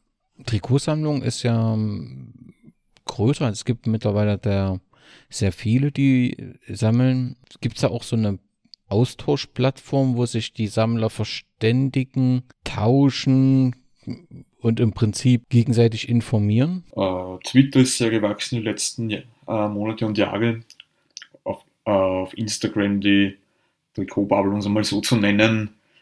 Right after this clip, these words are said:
Speaker 2: ist mehr so dann auf Fotos, schau her, ich hab das, schau her, ich hab das. Aber auf Facebook gibt's auch deutschsprachige Gruppen inzwischen, die schon dreizehn bis vierzehntausend Fans haben. Und ich, ich muss ehrlicherweise sagen, manche,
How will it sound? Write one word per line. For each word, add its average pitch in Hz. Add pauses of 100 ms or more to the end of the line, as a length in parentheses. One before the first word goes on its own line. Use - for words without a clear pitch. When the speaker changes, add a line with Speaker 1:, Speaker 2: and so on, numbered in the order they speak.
(420)
Speaker 2:
ist 104
mehr 107
so 110
dann 101
auf 98 (340)
Fotos, 107
schau 104
her, 98
ich 98
hab 95
das, 92
schau -
her, 90
ich 87
hab 90
das. - (600)
Aber 101
auf -
Facebook -
gibt's -
auch -
deutschsprachige 131
Gruppen 127
inzwischen, 113
die 107
schon 107
dreizehn -
bis 104
vierzehntausend 101
Fans 98
haben. 110
Und 107
ich, -
ich 135
muss 147
ehrlicherweise 117
sagen, 107
manche, 104